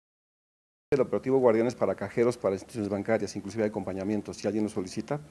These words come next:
por supuesto que lo hacemos. Pero finalmente, todas esas actividades que requieren dinero implican algún tipo de desconfianza.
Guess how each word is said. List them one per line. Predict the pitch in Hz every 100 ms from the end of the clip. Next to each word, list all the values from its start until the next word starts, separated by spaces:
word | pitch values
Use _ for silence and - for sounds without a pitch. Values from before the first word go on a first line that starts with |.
| -
por | 95
supuesto | 95 90 98 95
que | 98
lo |
hacemos. | 87 104 104 - - - -
Pero | - 123
finalmente, | 123 139 147 151 - - -
todas | 165 160
esas | 156 151
actividades | 147 123 127 139
que | 127
requieren | 104 104 127 -
dinero | 113 123
implican | 127 107 117 120
algún | 110 101 113
tipo | 120 117
de | -
desconfianza. | - - 117 113 139 123